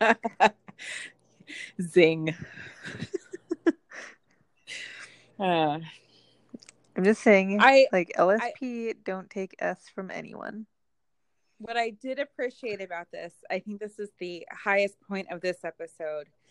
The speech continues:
Speaker 1: is that when Jake is kind of accepting that he may not be cured of the lumps, he tells Finn that if this happens, and then Finn interrupts and it's like, "I'll bury you <laughs> underneath a, a great tree."
Speaker 2: <laughs>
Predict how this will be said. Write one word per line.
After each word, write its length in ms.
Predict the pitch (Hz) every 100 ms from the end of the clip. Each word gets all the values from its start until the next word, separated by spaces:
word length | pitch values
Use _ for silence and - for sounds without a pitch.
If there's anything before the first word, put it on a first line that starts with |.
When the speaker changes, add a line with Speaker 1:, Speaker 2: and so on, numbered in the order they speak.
| _ _
Speaker 1:
is 180 | 170 190
that 220 | 175 170
when 360 | 190 175 170 - _ _ _
Jake 480 | 185 220 208 208 - -
is 300 | 190 180 170 _ _ _ _ _
kind 260 | - 214 208
of 80 | 202
accepting 500 | 185 - 180 208 190
that 100 | 170
he 200 | - 202
may 280 | 180 175 180
not 260 | 185 170
be 140 | - 180
cured 480 | - - 185 190 202
of 140 | 233 233
the 80 | 262
lumps, 340 | 262 285 311 - _ _ _ _ _
he 540 | - 208 196 185 185 _
tells 440 | - 226 202 196 -
Finn 520 | 247 220 196 185 185 - _ _ _
that 160 | 196
if 140 | 190 196
this 140 | 196
happens, 640 | - 254 247 214 185 180 180 _ - _ _
and 180 | - 185
then 160 | 180 185 -
Finn 160 | 214
interrupts 440 | 196 - 196 185 -
and 240 | 196 196
it's 180 | 202 - 202
like, 220 | 190 -
"I'll 140 | 330 359
bury 460 | 262 339 349 349
you 160 | 320 311
<laughs> 40 |
underneath 540 | 320 330 339 233 339 - 330
a, 80 | 285 330 302 _ -
a 80 | 262
great 340 | 269 339 262
tree." 560 | - - 302 247 220
Speaker 2:
<laughs> 40 | 466